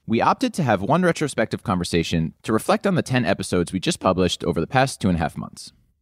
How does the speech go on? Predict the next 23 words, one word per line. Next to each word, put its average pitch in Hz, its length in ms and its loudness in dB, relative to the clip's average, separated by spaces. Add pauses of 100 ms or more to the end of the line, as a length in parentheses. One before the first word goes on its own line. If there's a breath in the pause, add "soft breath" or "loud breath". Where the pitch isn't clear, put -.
(120)
And 92 140 0
that 131 160 0
conversation 185 680 2 (180)
is 92 100 -2
this - 160 -4
episode. - 360 -8 (520)
Shayo 139 300 4
and 190 80 4
I 196 140 4
talk 135 240 0
about 98 240 2
high-touch, 147 640 0
people-centric 180 680 0
tech - 180 -2
startups. - 560 -4 (200)
We 101 120 -4
talk 143 180 2
about 180 240 4
market 98 320 2
segmentation, 127 840 0
interoperability, 104 920 2
and 87 100 -2
specialization. 98 920 0